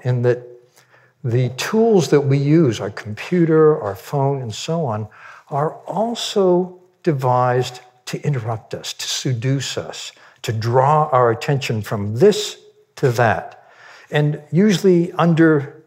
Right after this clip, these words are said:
that is trying to sell us something, a pop-up ad or whatever. But attention is besieged in a way that has never been true before. When I was going around to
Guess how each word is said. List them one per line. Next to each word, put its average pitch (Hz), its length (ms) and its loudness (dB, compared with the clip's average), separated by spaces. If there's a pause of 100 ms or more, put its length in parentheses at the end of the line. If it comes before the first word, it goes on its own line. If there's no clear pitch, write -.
(100)
that 135 560 2
is 131 320 0
trying 151 280 0
to 120 60 -2
sell 165 280 2
us 117 180 0
something, 98 400 -8
a 90 40 -20
pop-up - 460 -10
ad 95 240 -14
or 92 60 -20
whatever. 131 420 -8 (720)
But - 500 -2 (840)
attention 208 720 0
is 147 200 0
besieged 151 800 0
in 131 100 -2
a 127 80 0
way 131 460 2 (100)
that 123 160 -2
has 123 320 -4 (160)
never 135 340 0
been 127 240 0
true 107 220 -4
before. 107 520 2
When 110 140 -2
I 127 100 4
was 127 140 2
going 151 300 4
around 135 400 2 (760)
to 127 480 0